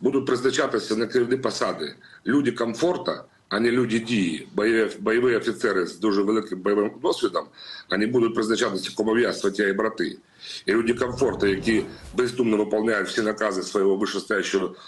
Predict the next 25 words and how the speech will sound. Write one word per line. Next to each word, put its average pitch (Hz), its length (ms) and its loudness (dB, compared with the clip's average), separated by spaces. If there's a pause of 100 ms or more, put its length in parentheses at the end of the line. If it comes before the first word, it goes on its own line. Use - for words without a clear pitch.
(160)
начальства 92 680 -2 (180)
для 92 80 0
того, 113 180 0
щоб 95 180 0
заробити 110 420 0
собі 98 360 0 (220)
вогнепальну 104 520 0
зброю 139 300 2
наградну 95 500 0 (300)
або 95 100 0
якогось 107 360 2
там 107 140 0
очередного 101 420 0
Богдана 95 400 -2
Хмельницького. 95 600 -6 (280)
Ситуація 120 500 0
у 120 40 2
нас 120 120 -2
така 123 360 -2
буде 120 260 0
на 104 100 -2
фронті 110 300 0
постійно. 82 600 -6 (520)
Поясню 120 400 0
чому. 98 360 0